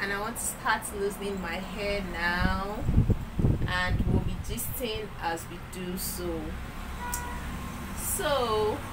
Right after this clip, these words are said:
I want to start a series on my channel, and I just want to introduce you to it. The title of the series is going to be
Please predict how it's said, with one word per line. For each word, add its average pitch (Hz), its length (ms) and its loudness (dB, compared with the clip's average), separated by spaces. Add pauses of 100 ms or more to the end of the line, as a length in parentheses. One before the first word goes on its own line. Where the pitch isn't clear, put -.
(920)
I 208 80 -2
want 254 180 2
to - 80 -2
start 208 440 4 (1120)
a 185 440 2 (300)
series 427 840 0 (200)
on 180 300 0
my 165 160 0 (160)
channel, 226 520 4 (960)
and 170 160 -2
I 170 120 -4
just 196 160 -2
want 190 180 -4
to - 100 -4 (120)
introduce 185 560 -6
you 175 80 -8
to - 480 -4
it. - 120 -4 (1000)
The 202 60 -4
title 247 480 2
of 202 120 6
the - 80 6
series - 520 2
is - 40 4
going - 220 8
to - 140 6
be - 440 4